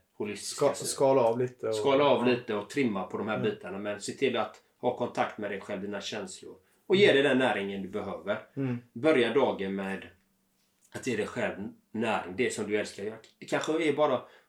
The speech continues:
Speaker 1: att sitta och ta en kopp kaffe när det är tyst hemma innan du åker iväg till arbetet.
Speaker 2: Ja.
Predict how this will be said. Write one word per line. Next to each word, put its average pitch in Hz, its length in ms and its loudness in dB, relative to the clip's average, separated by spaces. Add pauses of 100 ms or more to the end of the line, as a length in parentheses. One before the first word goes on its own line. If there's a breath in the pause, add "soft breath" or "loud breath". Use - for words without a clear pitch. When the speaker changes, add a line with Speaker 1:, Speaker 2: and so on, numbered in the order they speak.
Speaker 1:
att 135 100 -8
sitta 110 360 -6
och - 80 -10
ta 117 120 -8
en 95 80 -10
kopp - 360 -16
kaffe - 720 -10 (960 soft breath)
när 113 160 -8
det 104 80 -8
är 101 100 -16
tyst - 380 -6
hemma 92 480 -10 (360)
innan 95 320 -4
du 92 60 -12
åker 104 280 -10
iväg 101 280 -12
till 107 100 -16
arbetet. - 640 -16
Speaker 2:
Ja. 131 320 -4